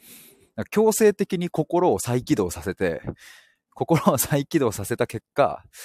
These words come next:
いや、なんかあの、今まで見過ごしていた自分の過去の幼少期のトラウマだったり、嫌な経験だったりを、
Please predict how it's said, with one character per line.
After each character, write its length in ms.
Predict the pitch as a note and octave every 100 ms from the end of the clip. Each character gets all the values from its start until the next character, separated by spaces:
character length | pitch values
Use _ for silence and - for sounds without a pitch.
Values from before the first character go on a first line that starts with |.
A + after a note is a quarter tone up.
| - - _
い 40 | -
や、 80 | B2
な 100 | C3+
ん 80 |
か 140 | F#2+ F2
あ 60 |
の、 120 | E2 F2+
今 200 | C3+ C#3+
ま 120 | D#3
で 220 | F2+ C#2 - - _ _
見 100 | C3+
過 100 | B2
ご 120 | C3+ C3+
し 100 | -
て 100 | C3
い 80 |
た 200 | - B2 F#2+ -
自 160 | A2
分 140 | A2+ A#2+
の 80 | A2
過 140 | C#3
去 100 | G2
の 180 | E2 D2+ _ _ _ -
幼 160 | B2+
少 180 | - B2+
期 120 | -
の 100 | F2+
ト 100 | -
ラ 80 | G#2
ウ 60 | G#2
マ 100 | G2+
だ 60 |
っ 60 | G#2
た 180 | - D#2+
り、 220 | D#2 - - - - _ _ _ A2
嫌 200 | A#2+ G#2
な 340 | D#2+ - - -
経 140 | A2
験 140 | G#2 G#2
だ 80 |
っ 40 | G#2
た 140 | D#2+
り 120 | D#2+
を、 200 | G#2+ F2